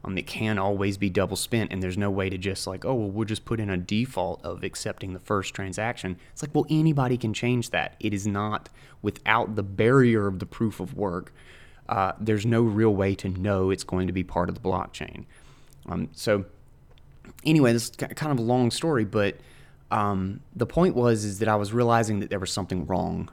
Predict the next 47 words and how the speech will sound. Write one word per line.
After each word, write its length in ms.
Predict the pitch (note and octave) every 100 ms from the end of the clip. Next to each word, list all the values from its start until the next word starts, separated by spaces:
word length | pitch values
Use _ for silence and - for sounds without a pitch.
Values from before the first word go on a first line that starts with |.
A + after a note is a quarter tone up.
| -
with 380 | - F2 E2+ - - - - -
the 120 | G#2+
way 280 | G2 G2+ G2
I 140 | F#2
was 200 | F2+ F2
viewing 460 | F#2 G2 G2 F#2 E2+
Bitcoin. 520 | F2 - D#2 D2+ - -
And 180 | G#2
then 180 | G2+ G2
the 120 | F#2+
block 440 | F#2 G2 A2 B2 -
size 340 | A2+ G2+ F2+
debate 420 | - F#2 F2+ G2+ - - - -
really 480 | G2+ G#2+ A2+ A#2+ A2
kind 280 | - G2+ G2
of 140 | F#2
rammed 300 | F#2+ F#2 F2+
it 60 | -
home 420 | F2+ F2 E2 -
and 420 | - F2 F2+ F#2 - - - - - - -
made 500 | G#2+ G#2 G2+ A2 G#2
me, 240 | G2 G2 -
forced 420 | - C#3 C#3 -
me 140 | A2+
to 80 | G#2
sit 280 | - A2+ -
down 380 | F#2+ F#2+ F#2+ F2+
and 140 | G2 F#2+
just 180 | F#2+ - G2+
read 280 | G#2+ G#2 -
everything, 500 | G2 G2 F#2+ - E2
because 220 | F2+ C3
it 80 | B2
kind 180 | - F#3
of 80 | C#3
got 200 | G#2+ -
me 100 | G2+
scared 500 | - - F#2+ F2+ -
for 180 | D#2+
a 40 | E2
bit. 240 | D2+ D2
I 80 | D2+
was 140 | -
like, 200 | D#2+ C#2+ - - - - -
"Am 120 | G2+ A2+
I 100 | D#3+
just 400 | D3 C#3 -